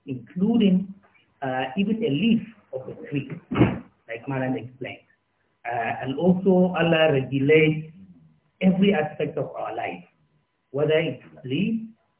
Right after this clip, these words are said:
whether we are sleeping or we are walking, um, or we are reading or eating, or our movement during the day and night. So Allah regulates every aspect of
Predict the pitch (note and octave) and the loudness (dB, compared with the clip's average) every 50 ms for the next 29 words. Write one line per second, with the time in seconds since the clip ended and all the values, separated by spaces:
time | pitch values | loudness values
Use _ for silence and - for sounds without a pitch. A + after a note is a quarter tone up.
0 | _ _ _ _ _ _ _ _ _ _ _ - C3+ C3+ C3+ C3+ C3+ C3+ C3+ B2+ | _ _ _ _ _ _ _ _ _ _ _ -8 -6 -4 -2 -2 0 0 -2 -2
1 | A#2 A2+ A2+ - - C#3 D3+ D#3 D3+ D#3+ D#3+ D3+ D3+ D3 D3 D3 D3 C#3+ C#3 C3+ | -4 -6 -12 -10 -8 -6 -6 -4 -4 -4 -4 -4 -2 -2 -4 -4 -4 -2 -2 -2
2 | C3+ B2 A#2+ A2+ G#2 G#2+ A2+ C3 D3+ D#3+ D#3 D#3+ - - D#3+ D#3+ D#3 D3+ D3+ D3+ | -2 -2 -4 -6 -6 -6 -2 -2 0 0 -2 -4 -6 -4 -4 -2 -2 -2 -4 -6
3 | D3+ D3+ - - _ _ _ _ _ - B2+ A#2+ A#2+ A#2 A#2 A#2 A#2 A#2 B2+ B2+ | -8 -10 -12 -16 _ _ _ _ _ -12 -8 -6 -4 -2 -2 -4 -4 -6 -8 -4
4 | - C#3 C3+ C3+ C3 A#2+ A2+ A2+ C3 D#3 E3 E3 E3+ E3 D#3+ E3 E3 C#3+ C3+ C3+ | 0 2 2 2 2 2 0 0 -2 -2 -2 0 0 0 0 0 0 -2 -2 -2
5 | - - E3+ E3+ F3 - E3+ D#3 D#3 D#3 D#3 D#3 D#3 D#3 - _ _ _ _ _ | -4 -4 -4 -4 -4 -4 -4 -4 -4 -4 -4 -8 -10 -12 -16 _ _ _ _ _
6 | _ _ _ _ _ _ - D3 D3 D3 D3+ D3+ C#3 C3+ C3 B2 B2 C#3 D#3 F3 | _ _ _ _ _ _ 0 4 8 8 8 8 6 4 4 4 2 2 2 2
7 | F3+ F3 F3 E3+ D#3+ D#3+ D3+ D3+ D3+ D3+ D3+ D3+ D3+ C#3+ A#2+ - - E3+ F3 F3+ | 2 2 4 4 2 4 4 4 4 6 6 4 2 2 -4 -4 -4 -2 0 0
8 | F3+ D#3 D3 C#3+ C#3+ D3+ D#3 D#3 D3+ C#3+ D3+ - _ _ _ _ _ _ - - | 0 0 0 0 0 0 0 0 0 -2 -4 -10 _ _ _ _ _ _ -8 -4
9 | C3 D#3+ E3+ F3 F3 F3 F3 E3 D3+ B2 B2 C3 C3+ C3 C3+ C#3+ D3 C#3+ C#3+ C#3+ | -2 0 2 2 2 4 4 4 2 2 0 -2 -2 0 0 2 4 4 2 2
10 | - - _ _ _ _ _ _ - D#3 E3 E3 - D3 E3+ F3 F3 F3 D3 C#3 | 0 -8 _ _ _ _ _ _ -2 0 0 0 -2 -2 -4 -4 -4 -4 -6 -6
11 | - - - B2+ - A#2 - - | -6 -6 -8 -8 -6 -8 -12 -14